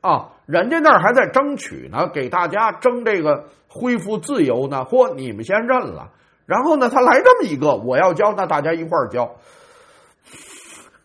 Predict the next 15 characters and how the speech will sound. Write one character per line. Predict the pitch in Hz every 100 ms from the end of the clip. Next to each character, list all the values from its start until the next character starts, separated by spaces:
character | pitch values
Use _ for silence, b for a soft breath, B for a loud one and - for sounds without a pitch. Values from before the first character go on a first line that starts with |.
| _ _ _ _ b b b b b _ _ _ _ _ _ _ _
现 | - 285
在 | 269
欧 | - 294
洲， | 170 -
彭 | 196 226
博 | 254
社 | 240 233
讲 | 156 127 156
说， | 240
欧 | - 285
盟 | 262 220 240
已 |
经 | 143 175
认 | 233 180
为 | 143 185 -